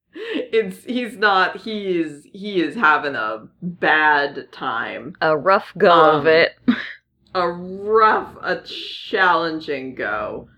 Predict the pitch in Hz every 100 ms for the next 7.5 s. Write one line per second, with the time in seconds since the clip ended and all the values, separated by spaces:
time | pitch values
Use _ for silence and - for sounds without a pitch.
0 | _ _ _ - 175 160 151 143 131 113
1 | - _ _ _ _ - - - - -
2 | - 226 208 202 180 - 180 170 165 160
3 | 156 143 185 - _ _ _ _ - -
4 | - 285 247 190 180 175 185 _ _ _
5 | _ - 185 165 - - _ - 208 -
6 | 113 123 - 165 170 175 180 170 - 196
7 | 165 143 135 139